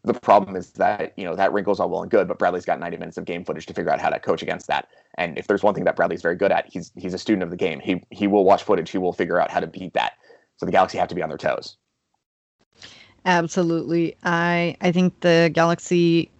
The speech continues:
Speaker 2: yeah, definitely they can't be caught sleeping. Um, they, at any point, they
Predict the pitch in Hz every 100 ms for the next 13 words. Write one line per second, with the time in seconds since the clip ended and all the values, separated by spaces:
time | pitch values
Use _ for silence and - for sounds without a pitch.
0 | _ _ _ _ 226 196 170 208 202 214
1 | 196 - 180 214 214 - - 175 180 170
2 | 170 - 185 170 165 165 165 156 160 175
3 | 175 170 170 170 165 - 170 175 170 170
4 | 160 - 185 175 170 156 156